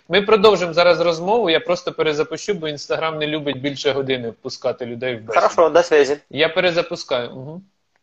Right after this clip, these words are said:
Speaker 1: О, єсть, раз,
Speaker 2: Да.
Speaker 1: раз, да. Да, повернулись, люди теж повертаються, я перезапустив там трошки раніше, ну, це я переключив, секунду. О,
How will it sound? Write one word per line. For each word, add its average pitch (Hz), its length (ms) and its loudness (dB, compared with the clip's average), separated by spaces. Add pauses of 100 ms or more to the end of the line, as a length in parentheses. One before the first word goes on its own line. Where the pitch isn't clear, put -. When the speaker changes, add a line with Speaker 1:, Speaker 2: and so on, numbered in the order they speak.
(1300)
Speaker 1:
О, 139 220 -6 (240)
єсть, 135 400 -10
раз, 139 200 0
Speaker 2:
Да. 147 140 6
Speaker 1:
раз, - 260 -6
да. 113 280 -14 (260)
Да, 120 140 -8
повернулись, 151 600 -4
люди 143 200 -8
теж 135 200 -6
повертаються, 135 600 -4
я 135 180 -6
перезапустив 139 800 -8
там 117 180 -16 (120)
трошки 139 360 -10
раніше, 143 480 -12
ну, 127 160 -16 (100)
це 151 180 -4
я 135 140 2
переключив, 151 600 -6
секунду. 127 640 -12 (1400)
О, 101 180 -16